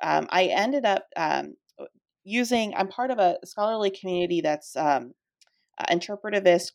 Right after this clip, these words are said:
and qualitative, uh, multi-, meth-, method-, methodo-, methodological.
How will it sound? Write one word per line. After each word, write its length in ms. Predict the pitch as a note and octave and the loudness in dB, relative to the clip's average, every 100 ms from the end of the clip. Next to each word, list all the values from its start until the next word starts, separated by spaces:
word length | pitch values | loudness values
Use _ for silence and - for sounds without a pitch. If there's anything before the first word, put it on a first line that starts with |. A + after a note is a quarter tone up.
| - | -8
and 140 | D#3+ | -6
qualitative, 600 | - F3 E3+ F#3+ E3 D#3 D#3+ | 0 0 0 -2 0 0 0
uh, 160 | D3 | 0
multi-, 360 | D3 D#3 - E3+ | 0 -2 -4 -6
meth-, 160 | D3+ D3+ _ _ - - | -8 -14 _ _ -14 -8
method-, 300 | D#3+ D#3+ E3+ - | -6 -4 -6 -4
methodo-, 380 | E3+ E3+ E3 D#3+ _ - | -2 0 0 -4 _ -8
methodological. 1040 | - A3 F#3+ F#3 D3+ F3 A3 B3+ C4+ D#4+ | -6 -4 -2 0 2 0 -2 -2 -2 -2